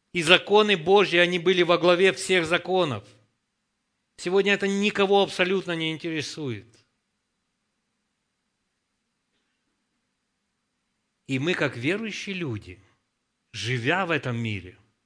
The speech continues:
мы должны сохранить, сохранить эту истину.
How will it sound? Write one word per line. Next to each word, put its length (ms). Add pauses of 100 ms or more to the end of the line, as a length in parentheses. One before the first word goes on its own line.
(400)
мы 120
должны 260
сохранить, 920 (1300)
сохранить 540
эту 260
истину. 680